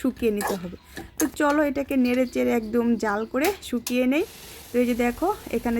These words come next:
চুলাটাও জ্বালিয়ে দিলাম। আর এখানে চিনি থেকে কিন্তু অনেকটাই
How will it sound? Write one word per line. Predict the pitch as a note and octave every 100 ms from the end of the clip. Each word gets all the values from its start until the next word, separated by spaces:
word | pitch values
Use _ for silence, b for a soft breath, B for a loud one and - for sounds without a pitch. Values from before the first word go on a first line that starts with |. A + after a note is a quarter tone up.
| -
চুলাটাও | A#3 A#3 A#3+ A#3+
জ্বালিয়ে | A3+ A3 A3+ A3+
দিলাম। | A#3+ C4+ A4+ - - - - - A#3
আর | A#3
এখানে | A#3+ C4+ B3
চিনি | B3 A#3+
থেকে | B3 A#3+ A#3+
কিন্তু | B3 A#3+ A#3 A3+ A3+
অনেকটাই | A3+ - A#3+